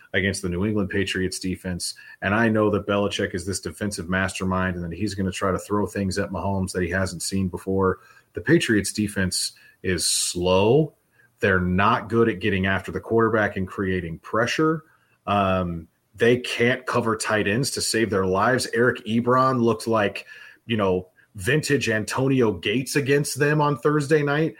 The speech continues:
And I know that they're a little bit extra rest and that we're banged up, but, like,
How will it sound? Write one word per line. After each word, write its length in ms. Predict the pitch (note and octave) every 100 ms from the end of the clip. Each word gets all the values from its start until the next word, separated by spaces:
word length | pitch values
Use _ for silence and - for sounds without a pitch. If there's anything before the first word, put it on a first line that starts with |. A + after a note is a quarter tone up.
| - -
And 100 | A#2+
I 140 | D#3
know 220 | D3+ C#3+
that 160 | C3+ A#2
they're 120 | A#2+
a 60 | A#2+
little 160 | A#2+
bit 160 | A2+ A#2
extra 340 | A2 G#2+ -
rest 540 | F2+ A2+ C3+ B2+ - - _ -
and 140 | G#2 G2
that 140 | G2
we're 180 | G#2+ A#2
banged 340 | A#2 A2 G#2
up, 320 | G#2+ A2+ A2 - _ _
but, 160 | A#2 F#2+
like, 360 | G#2+ - -